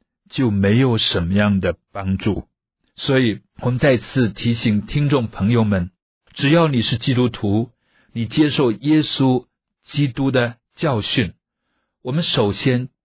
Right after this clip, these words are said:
就是要悔改，然后受洗就成为必要的一个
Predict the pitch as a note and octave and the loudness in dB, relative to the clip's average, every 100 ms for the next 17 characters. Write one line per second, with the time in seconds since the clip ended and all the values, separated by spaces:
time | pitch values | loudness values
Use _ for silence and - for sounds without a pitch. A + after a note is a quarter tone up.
0 | _ - D3 D#3 A#2 - G2 A2 A2 E2+ | _ -6 -2 -2 -2 -2 -2 -2 -4 -10
1 | - _ _ _ _ _ B2 D#3+ D3 D#3+ | -14 _ _ _ _ _ -2 -2 0 0
2 | A#2 - - G#3 D#3 A#2+ - F#2 - _ | 0 -2 2 4 4 2 -4 -6 -6 _
3 | _ - C3 - A#2 C3 A2 G#2+ B2 _ | _ -10 -6 -2 0 2 2 2 -2 _
4 | _ _ _ _ - G3+ C#3 C3+ A#2 F#2+ | _ _ _ _ -6 -2 0 2 2 0
5 | F#2+ G#2 | -2 -2